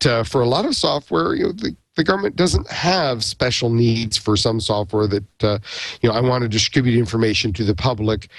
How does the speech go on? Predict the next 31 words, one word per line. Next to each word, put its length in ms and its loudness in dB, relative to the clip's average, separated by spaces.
and 180 4
I 40 2
want 180 0
to 80 2
improve 340 0
my 140 0
website 640 -2
for 100 0
doing 300 2
so. 400 0
And, 200 0
mm, 260 -2
I 80 4
figured 300 2
out 40 0
how 120 0
to 100 -2
improve 360 0
it. 100 2
Let's 180 0
get 220 0
that 180 -2
changed 440 2
back 260 -2
to 80 -2
the 140 4
open 200 0
source 280 0
software 280 -2
project, 460 0
um, 540 2